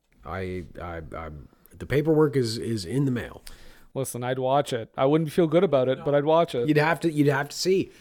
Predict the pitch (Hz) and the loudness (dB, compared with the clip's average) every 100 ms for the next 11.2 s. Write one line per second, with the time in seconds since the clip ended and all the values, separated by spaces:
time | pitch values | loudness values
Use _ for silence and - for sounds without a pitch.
0 | _ - 117 151 156 160 151 139 165 151 | _ -12 -6 -4 -2 -2 -2 -2 0 0
1 | 151 156 165 139 117 123 120 117 - - | 2 2 0 -2 -4 -8 -6 -6 -8 -18
2 | - - - - - - - _ _ _ | -20 -20 -20 -20 -20 -20 -20 _ _ _
3 | _ _ - 220 240 254 233 190 202 220 | _ _ 0 2 4 2 -2 -4 -4 -2
4 | 226 247 262 269 240 220 247 254 247 254 | 0 2 2 2 0 0 0 -2 -4 -4
5 | 226 180 170 - 185 196 185 175 175 190 | 0 0 0 -4 -6 -4 -4 -4 -4 -2
6 | 185 180 160 160 151 135 131 156 156 160 | -2 -2 0 0 -2 -4 -4 0 2 2
7 | 151 143 143 160 160 180 - 156 131 196 | -2 -6 -2 -2 -2 -4 -8 -10 -2 2
8 | 220 180 - - - 156 135 135 131 139 | 2 0 -4 -14 -6 -4 -2 -4 -4 -6
9 | 131 151 147 147 151 135 - 131 208 156 | -2 -2 0 0 -2 -6 -6 -4 -6 -6
10 | 123 156 - 131 165 147 - 131 127 127 | -6 -8 -4 -4 -2 -6 -6 -4 -2 -2
11 | 165 | -2